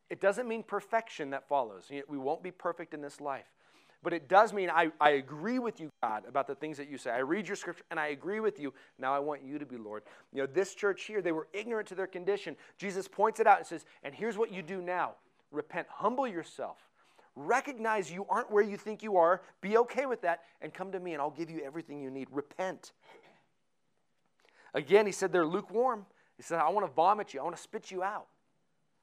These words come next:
What do they do? If they repent, he won't. The difference between the expelled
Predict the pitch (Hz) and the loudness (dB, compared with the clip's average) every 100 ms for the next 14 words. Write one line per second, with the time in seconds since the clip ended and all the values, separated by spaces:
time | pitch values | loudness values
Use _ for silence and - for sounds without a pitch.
0 | _ _ _ 143 156 156 143 170 147 - | _ _ _ -2 0 -4 -4 -8 -8 -12
1 | _ _ _ _ _ _ _ _ _ - | _ _ _ _ _ _ _ _ _ -2
2 | 143 143 147 - - 226 151 - _ _ | 0 2 -2 -2 -2 -2 -2 -10 _ _
3 | _ _ - 160 147 139 120 135 - 202 | _ _ -12 -4 0 0 0 -4 4 6
4 | 226 226 214 - 180 165 147 - - - | 6 0 -4 -6 -4 -2 -4 -4 -2 8
5 | 165 208 254 | 10 10 6